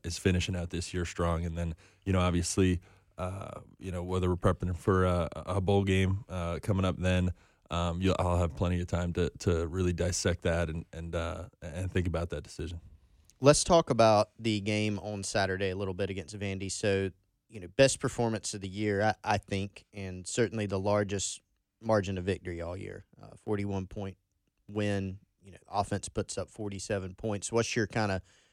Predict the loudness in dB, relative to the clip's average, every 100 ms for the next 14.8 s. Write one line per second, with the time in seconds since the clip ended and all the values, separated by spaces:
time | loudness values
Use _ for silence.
0 | _ -4 -2 4 8 8 6 2 0 2
1 | 0 0 -2 -2 -2 -2 0 0 0 -4
2 | -8 -8 -8 -8 -6 -4 -4 -6 -6 -8
3 | _ _ _ _ _ _ 0 0 4 4
4 | 6 6 4 2 _ -8 0 2 4 2
5 | 4 4 4 4 2 0 _ _ _ -10
6 | -6 -4 -4 -8 -12 _ _ -2 0 2
7 | 2 2 2 2 2 2 2 2 2 0
8 | -2 0 0 0 -4 -4 -2 2 2 4
9 | 2 4 4 4 0 -12 -12 -2 2 6
10 | 8 8 8 6 2 4 4 4 4 4
11 | 2 0 0 0 0 -2 0 0 2 2
12 | 2 2 2 4 2 0 -6 _ _ _
13 | -6 -4 -4 -6 -10 -14 _ -2 2 2
14 | 4 4 2 -2 -8 -8 -8 -10